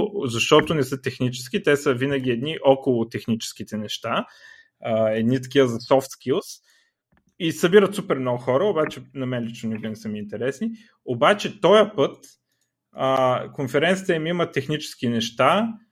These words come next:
ам, и сега още не са обявени всичките лек-, а, лектори, но криптографски методи, машинно обучение има тук, а, някакъв доктор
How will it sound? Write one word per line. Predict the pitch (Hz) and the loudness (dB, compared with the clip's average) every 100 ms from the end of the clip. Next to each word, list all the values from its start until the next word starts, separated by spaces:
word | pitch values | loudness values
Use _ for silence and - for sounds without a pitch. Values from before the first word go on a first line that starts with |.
| _ _ _ _ _ _ - | _ _ _ _ _ _ -6
ам, | 131 131 131 127 127 127 127 - _ _ _ - | -2 0 0 -2 -2 -6 -10 -18 _ _ _ -4
и | 139 | -4
сега | - 143 185 | -2 0 2
още | 190 190 | 2 2
не | |
са | 160 | 2
обявени | 190 180 165 165 151 | 4 4 2 0 -2
всичките | 131 - 127 - 131 117 | -4 -6 -8 -4 0 2
лек-, | 120 120 | 2 0
а, | 123 113 110 110 110 - - - | -2 0 0 0 -4 -10 -12 0
лектори, | 120 120 - 180 | 0 0 -2 -2
но | 202 196 | 0 0
криптографски | 156 135 - 120 143 156 - 143 | -2 -2 -2 2 4 4 0 -2
методи, | 131 143 139 131 | 0 0 -2 -2
машинно | 113 113 151 151 156 | -2 -2 -4 -4 -4
обучение | 151 143 - 151 151 151 | -6 -4 -2 -2 -2 -2
има | 147 147 143 | -2 -2 -2
тук, | 143 - | -6 0
а, | 147 139 143 143 _ _ _ _ _ _ - | 6 6 6 0 _ _ _ _ _ _ -2
някакъв | 117 117 113 117 110 | 2 4 4 2 -2
доктор | 120 113 113 - | 2 2 2 -2